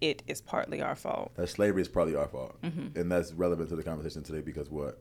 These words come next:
Speaker 2: The way we're treated right now is a, partly because of us as well?
Speaker 1: I think it's more of the, like, scapegoating and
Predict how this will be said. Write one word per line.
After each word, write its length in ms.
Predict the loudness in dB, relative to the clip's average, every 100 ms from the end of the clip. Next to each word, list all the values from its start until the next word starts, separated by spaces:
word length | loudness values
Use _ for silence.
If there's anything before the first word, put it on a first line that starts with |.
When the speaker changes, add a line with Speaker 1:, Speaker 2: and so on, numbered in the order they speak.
| -6
Speaker 2:
The 60 | 0
way 80 |
we're 80 | 0
treated 180 | 2 0
right 160 | 0 0
now 260 | 0 0
is 120 | 0
a, 60 | -4
partly 300 | -2 -2 -2
because 240 | -4 -4
of 100 | -2
us 180 | -4 -4
as 100 | -4
well? 260 | -2 -2 -4 6 8
Speaker 1:
I 120 | 8
think 260 | 6 2
it's 160 | 2 0
more 260 | 2 6 4
of 120 | 4
the, 200 | 4 6
like, 180 | 4 2
scapegoating 880 | -2 0 0 0 0 0 -4 -6 -4
and 540 | -2 0 -2 -4 -8